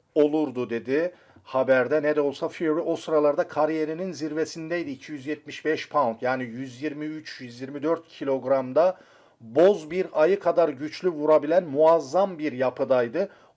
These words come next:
O anlarda neredeyse Wilder'ın sahip olduğu üne sahip olmuştu. Hani işte Wilder'ın biliyorsunuz o tek yumruk gücü var ya, ondan bahsediyor. Bunun yerine Fury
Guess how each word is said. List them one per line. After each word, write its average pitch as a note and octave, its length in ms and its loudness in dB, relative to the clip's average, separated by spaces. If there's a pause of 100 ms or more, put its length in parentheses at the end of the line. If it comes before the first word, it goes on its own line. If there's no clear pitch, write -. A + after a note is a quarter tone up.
O G#3+ 200 8
anlarda F3+ 600 4
neredeyse E3 800 0
Wilder'ın D#3 540 0
sahip D#3+ 580 2
olduğu D3+ 420 -6
üne D3+ 300 0
sahip D3 520 0
olmuştu. C#3 540 -4 (360)
Hani G2+ 160 -8
işte G#2 320 -8 (120)
Wilder'ın A2 480 -4
biliyorsunuz G#2+ 400 -10
o A2 100 -10
tek A#2 260 -12
yumruk A#2 340 -10
gücü B2+ 220 -12
var F#3 160 2
ya, B2 140 -6
ondan C3 300 -2
bahsediyor. A#2 480 -4 (460)
Bunun A#3 160 2
yerine A3+ 480 2 (120)
Fury A3+ 400 4